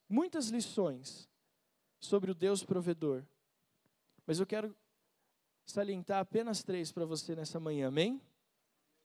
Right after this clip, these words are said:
Primeiro, nós aprendemos com essa mulher que conhecer um Deus provedor e viver de milagres exige de nós uma atitude.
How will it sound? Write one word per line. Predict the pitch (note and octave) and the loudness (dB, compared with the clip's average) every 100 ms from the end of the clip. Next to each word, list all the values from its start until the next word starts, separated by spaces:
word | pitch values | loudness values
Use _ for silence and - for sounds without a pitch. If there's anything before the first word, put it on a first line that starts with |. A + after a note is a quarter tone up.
| _ _ _ _ _ _ _ _ _ _ _ _ _ _ _ | _ _ _ _ _ _ _ _ _ _ _ _ _ _ _
Primeiro, | G3+ G#3 F3+ C3 - _ _ _ _ _ _ _ _ _ _ _ - | 2 4 2 2 -6 _ _ _ _ _ _ _ _ _ _ _ -10
nós | E3 | -6
aprendemos | A3+ A#3 A3+ C4 A#3+ | -4 -2 0 0 0
com | - | 0
essa | A3+ A3 A3+ | -2 0 0
mulher | F#3 F3 G#3+ G3 C#3 _ _ _ _ _ _ _ | 2 2 2 0 -4 _ _ _ _ _ _ _
que | F#3+ | -12
conhecer | - B3+ A#3+ F#3+ - A#3+ A#3 | -2 0 0 -2 4 4 4
um | |
Deus | F3+ G#3+ G#3+ | 2 2 2
provedor | G3+ F#3 F3 E3 G#3 G3 | -2 0 0 4 4 4
e | |
viver | F3 F3 F#3 | 0 0 0
de | G3+ F#3+ | 0 -4
milagres | E3+ E3 G#3 F#3+ C#3+ - - - _ _ _ _ | -2 0 0 -2 -8 -12 -14 -20 _ _ _ _
exige | E3+ D#3+ A3 F#3 | -2 0 0 0
de | |
nós | G3 F3 G3 G3 - - _ _ _ _ - | 0 2 2 -2 -6 -16 _ _ _ _ -6
uma | F3 | -4
atitude. | F3+ G#3+ - F3+ D#3+ - | -4 -6 -4 -4 -4 -8